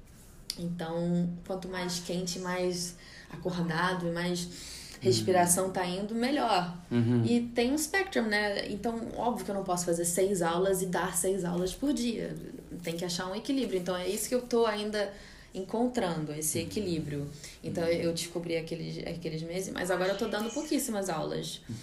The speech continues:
Speaker 1: E aí, tô podendo voltar pra minha prática pessoal.
Speaker 2: Uhum.
Speaker 1: Enfim, os dois trazem muita felicidade.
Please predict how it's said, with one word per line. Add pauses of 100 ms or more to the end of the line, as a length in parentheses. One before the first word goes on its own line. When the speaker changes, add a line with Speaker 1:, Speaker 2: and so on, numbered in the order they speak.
(360)
Speaker 1:
E
aí,
tô
podendo
voltar
pra
minha
prática (400)
pessoal. (200)
Speaker 2:
Uhum. (320)
Speaker 1:
Enfim,
os
dois
trazem
muita
felicidade.